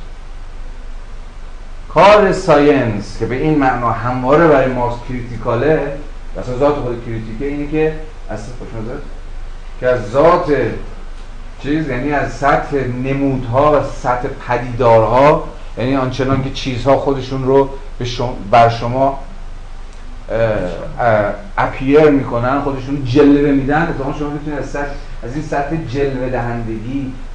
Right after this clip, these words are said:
پدیدار شوندگی، به تعبیر یکم متأخرتر، از سطح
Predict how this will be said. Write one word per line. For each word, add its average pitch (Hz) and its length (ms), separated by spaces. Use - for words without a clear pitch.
پدیدار 120 560
شوندگی، 113 840
به 107 60
تعبیر 117 360
یکم 131 220
متأخرتر، 113 580
از - 280
سطح 139 220